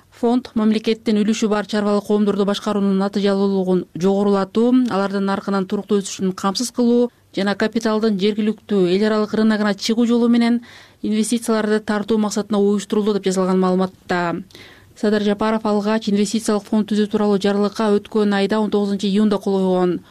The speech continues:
Бул фонд четтен инвестиция тартуу менен ар кандай долбоорлорду ишке ашырат деп жазылган. Жарлыкта өкмөткө фондко өткөрүлүүчү мамлекеттик үлүшү бар коомдордун тизмесин даярдоо,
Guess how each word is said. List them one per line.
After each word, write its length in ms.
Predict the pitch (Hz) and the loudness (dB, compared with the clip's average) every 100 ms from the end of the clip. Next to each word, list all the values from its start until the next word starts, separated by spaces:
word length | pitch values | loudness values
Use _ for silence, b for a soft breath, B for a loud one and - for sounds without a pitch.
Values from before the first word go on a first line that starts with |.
| B B B _ - | B B B _ -4
Бул 180 | 202 226 | -2 0
фонд 300 | 226 220 214 | 0 0 0
четтен 400 | 226 220 226 214 | -2 -2 -4 -2
инвестиция 460 | 220 208 - - 202 | -2 -4 -6 -4 -2
тартуу 300 | 208 202 233 | -2 -2 0
менен 260 | 226 226 | 2 2
ар 160 | 208 214 | 0 0
кандай 260 | 214 214 | 0 0
долбоорлорду 540 | 196 202 208 214 208 208 | 2 0 0 0 0 -2
ишке 160 | - | -2
ашырат 280 | 208 220 214 | -4 -2 -4
деп 100 | 196 | -2
жазылган. 560 | 196 190 202 208 190 185 B B B | -2 0 0 0 -2 -4 B B B
Жарлыкта 460 | 202 214 220 - 226 | -2 0 0 0 0
өкмөткө 540 | 214 220 220 214 226 220 | 2 2 -2 0 -2 -2
фондко 400 | 233 226 226 226 | 0 0 0 -2
өткөрүлүүчү 480 | 220 226 214 214 226 | 0 0 0 0 0
мамлекеттик 420 | 214 214 226 226 | 0 0 -2 -2
үлүшү 320 | 208 208 208 208 | 0 0 0 0
бар 160 | 214 208 | -2 -2
коомдордун 460 | 214 214 208 208 | 0 0 0 0
тизмесин 480 | 190 202 208 202 190 | -2 -2 -2 0 0
даярдоо, 680 | 196 220 233 220 233 226 | 2 2 2 2 2 2